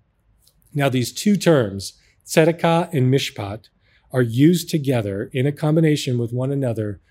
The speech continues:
more than seventy times. And when they're used together, they're both the standard for what is right and the means for how to bring about what is right.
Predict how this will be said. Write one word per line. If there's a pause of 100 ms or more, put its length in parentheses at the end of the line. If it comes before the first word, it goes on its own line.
(220)
more
than
seventy (100)
times.
And
when
they're
used
together, (540)
they're
both (160)
the
standard
for
what
is
right (540)
and
the
means
for
how
to
bring
about (340)
what
is
right.